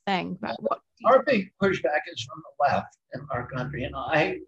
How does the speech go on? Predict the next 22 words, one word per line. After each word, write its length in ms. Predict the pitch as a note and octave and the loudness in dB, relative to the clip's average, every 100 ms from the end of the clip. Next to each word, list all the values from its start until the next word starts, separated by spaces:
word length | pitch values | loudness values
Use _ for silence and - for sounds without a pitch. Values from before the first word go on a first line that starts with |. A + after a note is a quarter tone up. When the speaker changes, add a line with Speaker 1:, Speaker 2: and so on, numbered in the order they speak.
| _ | _
Speaker 2:
you 80 | E3+ | -8
know, 140 | C#3+ | -6
consider 540 | - D3+ - D3+ - E3+ | -4 -6 -4 -6 -2 -2
myself 720 | D#3 C3+ A#2 - C#3+ - - | 0 -2 -2 -2 0 0 -2
politically 720 | - D#3 - - - - A#2+ A2+ - - | -6 -2 -2 -4 -6 -4 -4 -6 -8 -4
part 160 | D3+ | -4
of 40 | C3 | -2
the 60 | |
left. 460 | G2+ - - - - - C3+ - | -4 -4 -6 -8 -10 -14 -16 -10
I 40 | B2+ | -6
have 260 | A#2 C#3+ | -2 0
been 160 | - C3 | 0 -2
my 140 | B2+ | 0
whole 260 | C3+ C3+ - | 0 0 -4
life. 380 | - D3 F3+ D#3+ - _ _ _ - | -2 2 2 2 -6 _ _ _ -4
Speaker 1:
Yeah. 280 | B3 A#3+ F#3+ _ _ _ _ _ _ _ | -2 -2 -4 _ _ _ _ _ _ _
Speaker 2:
But, 260 | E3 D#3 - | 0 0 0
you 140 | G3+ | -2
know, 180 | F3+ C#3+ | 0 0
to 120 | C#3 E3 | -2 -4
me, 360 | D#3+ G3+ A3 | 0 0 2
the, 400 | E3+ E3+ D#3 - | 2 4 4 2